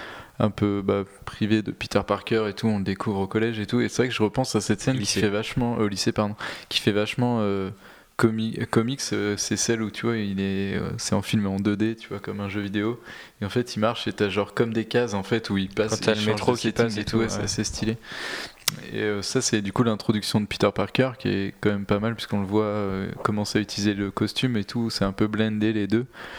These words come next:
Speaker 1: parce que justement, euh, on, on comprend que bon, bah, Tony Stark l'a un peu enfumé en lui disant, euh, « Je te laisse le costume et je te rappellerai si on a besoin de toi », mais en fait il rappelle pas vraiment, donc Peter commence à prendre l'initiative de devenir Spider-Man, et c'est là où justement je le trouve, euh,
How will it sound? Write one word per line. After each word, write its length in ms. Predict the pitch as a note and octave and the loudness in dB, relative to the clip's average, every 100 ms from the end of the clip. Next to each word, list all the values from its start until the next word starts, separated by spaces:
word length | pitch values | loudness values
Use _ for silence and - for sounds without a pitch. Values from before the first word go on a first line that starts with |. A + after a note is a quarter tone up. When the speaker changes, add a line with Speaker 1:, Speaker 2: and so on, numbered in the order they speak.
| - - | -14 -4
Speaker 1:
parce 100 | - | 2
que 80 | G#2+ | 2
justement, 560 | G#2 - A2 A#2 A#2 | 2 0 2 2 2
euh, 180 | G2 F#2+ | 0 0
on, 160 | G#2 G2+ | 0 0
on 180 | G2 G2 | 0 -2
comprend 440 | - G2+ - A#2 | -2 0 2 0
que 340 | - G2+ G2 F#2+ | 0 0 0 0
bon, 200 | G2+ G2+ | -2 -2
bah, 180 | F#2+ | -2
Tony 220 | - G2+ G2 | 0 -2 2
Stark 280 | - G#2+ | 2 2
l'a 100 | G2+ | 0
un 60 | F#2+ | 0
peu 100 | G#2+ | 0
enfumé 480 | G2 - A2+ A2 A2 | 0 0 0 2 2
en 100 | G2 | 0
lui 140 | G2 | 0
disant, 440 | G2 G2 G#2 G#2+ F#2 | 0 2 2 0 -2
euh, « 40 | - - - - | -6 -14 -16 -2
Je 60 | |
te 80 | - | 2
laisse 240 | G#2 G2+ A2+ | 2 2 -2
le 60 | |
costume 520 | - A#2 - B2 A#2+ | 0 -2 0 0 2
et 160 | G2 F#2+ | 0 -2
je 80 | - | 2
te 80 | G2+ | 2
rappellerai 340 | G2 G#2+ G#2+ | 2 0 0
si 140 | - | 0
on 60 | G#2+ | 0
a 60 | F#2+ | 2
besoin 220 | G2 G2+ | 0 0
de 60 | G2 | 2
toi », 280 | A#2 A2+ G#2+ | 2 2 0
mais 160 | F#2+ | -2
en 80 | F#2+ | -2
fait 260 | G#2+ G#2+ G#2 | -2 -2 -2
il 60 | |
rappelle 260 | G2 - F#2+ | 0 0 2
pas 140 | G#2 | 2
vraiment, 340 | G#2 G#2+ A2 G#2+ | 2 0 -2 -2
donc 180 | F#2+ | -4
Peter 320 | - - G#2+ G#2 | -8 -4 -2 -2
commence 300 | - G2 G2 | -2 -2 -2
à 80 | G#2+ | -2
prendre 240 | - G#2+ G#2 | 0 2 2
l'initiative 720 | G#2 - G#2 G2+ - A2 G#2 | 0 0 0 0 0 -2 0
de 160 | G2 | 0
devenir 400 | F#2 G2 G2+ G2 | 0 -2 0 -2
Spider-Man, 540 | - G#2+ G2+ G2 B2+ A#2+ - - - | -4 0 0 2 0 -4 -12 -14 -4
et 60 | - | 0
c'est 100 | A#2 | 2
là 80 | B2 | 2
où 60 | |
justement 440 | G2+ A2 A2+ A2+ A2 | 0 -2 0 0 0
je 60 | |
le 80 | G2+ | -2
trouve, 300 | - A2 G2 | 0 0 2
euh, 160 | F#2+ | 2